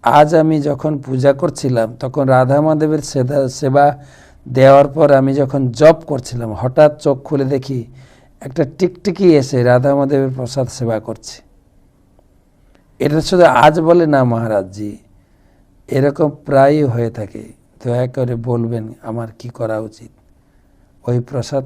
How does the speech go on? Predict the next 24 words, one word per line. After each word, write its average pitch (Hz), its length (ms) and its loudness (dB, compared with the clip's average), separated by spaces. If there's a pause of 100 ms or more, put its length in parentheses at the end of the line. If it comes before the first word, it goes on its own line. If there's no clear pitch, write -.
কি - 140 -12
আপনি 131 280 -6
নিতে 120 200 -10
পার-, 131 320 -4
নিতে 127 260 -6
পারবো? 135 460 -6 (2000)
প্রথম 165 340 -2
কথা 170 260 -2
হচ্ছে 170 220 -4
যে 175 120 -2
ভগবানকে 139 720 -2
আবার 135 300 0
ভোগ 127 240 -4
দিতে 123 260 -6
হবে 120 260 -4
আপনাকে। 113 500 -10 (720)
ভগবানের 123 640 -2
ভোগটা 139 420 -6
এমন 139 400 -2
দেবেন 127 520 -4 (1040)
কোনো 131 300 -8
প্রকারের 135 480 -4 (100)
পোকা 127 420 -2
মাকড় 123 640 -4